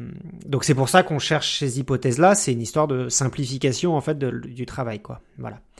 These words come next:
Euh, donc ça, c'est les deux. Et donc, bah, qu'est-ce que ça veut dire, euh, euh, eau liquide ? On ne, on connaît au moins une condition nécessaire, c'est que si elle est trop proche, bah, il fait trop chaud, et donc l'eau va s'évaporer. Si elle est trop loin,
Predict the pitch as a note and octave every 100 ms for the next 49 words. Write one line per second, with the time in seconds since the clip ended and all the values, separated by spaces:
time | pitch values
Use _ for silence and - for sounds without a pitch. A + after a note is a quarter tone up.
0 | - - - - - - C3 B2 C3 -
1 | E3 - C3+ B2+ D3+ G#3+ G#3+ C#3 D3+ C#3+
2 | C3 - C#3 - C3+ C3 B2 B2 D3 C3+
3 | B2 A#2+ A#2+ A#2 A#2+ A#2 - G#3 - A2+
4 | - - - D3 C3+ C3 - G#3 G3+ -
5 | - - - - _ _ _ _ _ _
6 | C#3+ C#3 C#3+ D#3 D3 E3+ E3+ C3+ D#3+ E3+
7 | F3+ F3+ G3 F#3+ - D#3+ D3+ D3 - D#3
8 | D3+ D3 - C#3 - F3+ A3 A3 - C#3+
9 | - E3 C#3+ - E3+ D#3+ F3+ F#3 F3+ -
10 | C3 - C#3 C3+ B2 C#3+ F#3+ - - D#3+
11 | B2+ A#2+ - C3 C3 B2 A2+ - A#2+ A#2+
12 | A#2+ A#2 D#3 F#3+ - - - C3+ C3 -
13 | D3+ C#3+ C#3+ D#3 F#3 G#3+